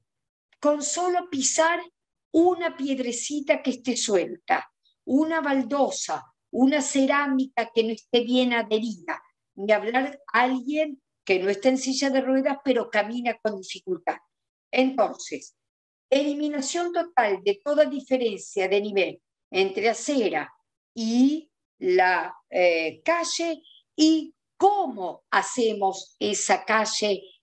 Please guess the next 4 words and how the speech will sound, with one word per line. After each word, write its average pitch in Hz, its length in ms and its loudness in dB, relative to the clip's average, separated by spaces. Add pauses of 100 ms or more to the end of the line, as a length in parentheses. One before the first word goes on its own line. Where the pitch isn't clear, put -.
(120)
y 247 300 2
esa 220 320 -2
acera. 151 800 -4 (680)
Cerámica, 254 1080 0